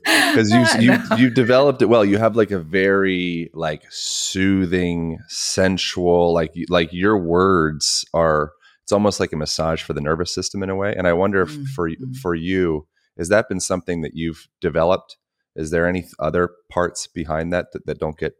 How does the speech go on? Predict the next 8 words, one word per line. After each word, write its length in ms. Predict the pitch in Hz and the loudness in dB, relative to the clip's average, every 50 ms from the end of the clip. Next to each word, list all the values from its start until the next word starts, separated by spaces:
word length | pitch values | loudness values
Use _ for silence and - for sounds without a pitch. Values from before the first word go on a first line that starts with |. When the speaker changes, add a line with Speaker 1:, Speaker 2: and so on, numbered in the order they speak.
| _ - | _ -14
Speaker 1:
shown 340 | - - 85 82 82 85 | -8 -4 -4 -4 -4 -4
so 140 | 82 - 85 | -6 -8 -8
much 240 | 85 85 85 - - | -6 -6 -6 -8 -8
in 40 | 82 | -12
a 40 | 78 | -10
public 300 | - 78 78 82 80 - | -10 -10 -10 -10 -8 -4
way? 180 | 85 80 87 101 _ _ _ _ _ _ _ _ _ _ _ _ _ _ _ _ _ _ _ _ _ _ _ _ _ _ _ _ _ _ _ _ _ _ _ _ _ _ _ _ _ _ - | -4 -4 -4 -6 _ _ _ _ _ _ _ _ _ _ _ _ _ _ _ _ _ _ _ _ _ _ _ _ _ _ _ _ _ _ _ _ _ _ _ _ _ _ _ _ _ _ -2
Speaker 2:
Uh, 840 | 220 240 233 226 226 226 226 226 226 226 220 220 220 220 214 202 | 0 2 2 2 0 -2 -2 -4 -2 -2 -2 -2 -2 -4 -6 -6